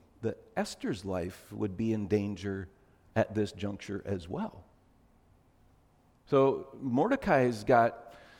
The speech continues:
a lot of loyalties, and two of these loyalties coming together in this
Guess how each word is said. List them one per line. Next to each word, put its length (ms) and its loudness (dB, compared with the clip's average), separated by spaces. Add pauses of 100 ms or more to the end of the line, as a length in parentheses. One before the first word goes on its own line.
(560)
a 60 -2
lot 260 4
of 160 0
loyalties, 760 4 (680)
and 380 -2 (220)
two 200 4
of 80 10
these 180 2
loyalties 580 2
coming 360 -2
together 640 -2 (420)
in 240 -4
this 480 -8